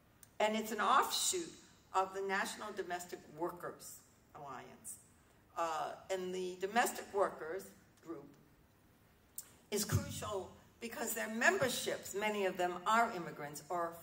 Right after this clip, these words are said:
their families are immigrants, and, and it is the recognition that unless you have reasonable immigration reform, how can you organize a group of workers,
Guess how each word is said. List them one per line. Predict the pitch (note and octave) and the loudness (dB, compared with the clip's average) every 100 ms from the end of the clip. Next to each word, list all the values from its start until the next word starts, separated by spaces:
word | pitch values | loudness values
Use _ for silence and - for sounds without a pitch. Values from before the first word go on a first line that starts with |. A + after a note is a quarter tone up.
| - | -14
their | E3 D#3+ D#3+ - | -10 -10 -10 -6
families | A#3+ A#3+ A3+ F3+ D#3 | -2 -2 -2 -8 -8
are | D3 | -8
immigrants, | C3+ D3+ C#3+ D#3+ D#3 - - - | -6 -6 -6 -8 -10 -18 -20 -4
and, | F#3 F#3 F3 E3+ - - - | 0 0 -2 -8 -16 -20 -6
and | G#3+ A3 | -2 -2
it | G#3 | 0
is | G3 G3 - - - - | 0 0 -4 -14 -20 -12
the | G3+ | -4
recognition | A3+ A#3 A#3+ A3+ C4+ B3 - - - - - - | 2 2 0 -4 0 0 0 -2 -8 -16 -20 -4
that | A#3+ A#3 | 0 2
unless | A3 A#3+ D#4 - - | 2 4 4 4 -2
you | A#3+ A#3+ - | -2 -4 0
have | A#3 G#3+ E3+ E3 - - - - - - F3+ | 2 2 2 0 -6 -16 -20 -20 -20 -20 -10
reasonable | B3+ C#4+ B3+ A3+ G#3 G3 | -6 -4 -2 -2 -2 0
immigration | G3 F#3 G#3 A#3+ - G3 | 0 0 0 0 0 -4
reform, | E3+ - - A3 G#2 - - - - - - _ _ _ _ _ _ - - - - - - - | -8 -10 -12 -14 -14 -20 -20 -20 -20 -20 -20 _ _ _ _ _ _ -20 -20 -20 -20 -20 -20 0
how | A#3+ A#3 | 4 4
can | B3 | 2
you | A#3 G#3+ | -6 -4
organize | A3+ B3+ A#3+ F#3 D#3 D3+ - | 2 2 2 0 0 -2 -4
a | F#3+ | -6
group | F#3 F3+ | -6 -2
of | - - | -2 2
workers, | G#3 - - - - | 0 0 -8 -10 -12